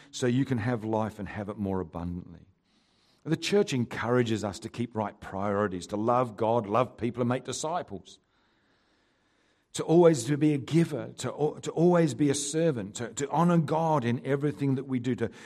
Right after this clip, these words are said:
and God will bless us. He, he, he, it touches our lives. He smiles down upon us.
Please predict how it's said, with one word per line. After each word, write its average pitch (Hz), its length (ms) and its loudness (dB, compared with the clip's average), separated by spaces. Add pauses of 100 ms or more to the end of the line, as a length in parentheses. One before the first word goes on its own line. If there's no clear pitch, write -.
(120)
and 131 200 0
God 170 300 2
will 156 140 2
bless 170 420 0
us. 123 100 -6
He, 135 100 0
he, 160 180 -6
he, 131 320 -6 (100)
it - 320 -10
touches 180 360 -2
our 131 100 0
lives. 151 220 2
He 123 60 -2
smiles 147 680 0
down 131 260 0
upon 110 380 -4
us. - 460 -12